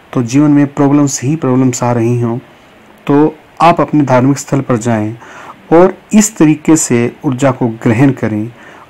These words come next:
और फिर last में अपने धर्मानुसार प्रेयर करें, प्रार्थना करें। निश्चित तौर पर आपको result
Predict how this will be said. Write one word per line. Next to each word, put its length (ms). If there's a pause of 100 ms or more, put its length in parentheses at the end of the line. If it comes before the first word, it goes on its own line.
और 120
फिर 380
last 380
में 200
अपने 240
धर्मानुसार 640
प्रेयर 440
करें, 320
प्रार्थना 400
करें। 260 (400)
निश्चित 560
तौर 160
पर 180
आपको 240
result 300